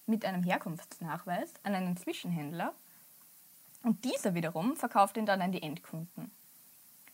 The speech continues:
Je nachdem, wofür die meiste Nachfrage ist, zum Beispiel Ökostrom, steigen dort die Preise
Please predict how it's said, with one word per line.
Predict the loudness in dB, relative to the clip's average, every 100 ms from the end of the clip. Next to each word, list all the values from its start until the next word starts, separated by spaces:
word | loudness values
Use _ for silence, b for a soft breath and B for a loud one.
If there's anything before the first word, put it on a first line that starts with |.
| -20 -14 -2
Je | 2
nachdem, | 2 2 -2 -2 2 2
wofür | 2 0
die | 2
meiste | 2 2 0
Nachfrage | 2 2 0 -2 0
ist, | 0 -2 -4 -10 -8
zum | 0
Beispiel | 0 0 -2
Ökostrom, | -2 -2 -2 -4 -4 -2 -2 -4 -6
steigen | 0 2 2
dort | 0 -2
die | -4
Preise | -2 0 0 -2 -4